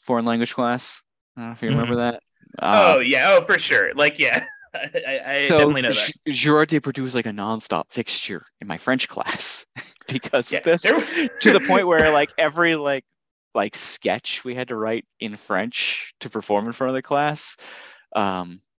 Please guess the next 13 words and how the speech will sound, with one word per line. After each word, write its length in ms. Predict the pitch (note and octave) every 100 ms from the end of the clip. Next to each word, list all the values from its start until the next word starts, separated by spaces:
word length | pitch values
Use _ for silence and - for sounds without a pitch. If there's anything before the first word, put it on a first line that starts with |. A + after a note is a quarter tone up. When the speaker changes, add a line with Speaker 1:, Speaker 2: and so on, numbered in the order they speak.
| _ _ _ _ C3
Speaker 1:
we 120 | D3+
made 140 | E3+
him 100 | E3+
a 40 | D#3+
character. 460 | D3 A3 - - _
One 140 | D3+ F#3+
of 80 |
us 120 | A#3+ -
played 400 | - C#3+ A#3 A3+
him. 200 | A#2 E2+
<laughs> 60 | - - _ _ A3+ F#3+
Like, 100 | F#3+ - - - - - - -
<laughs> 280 | E4 -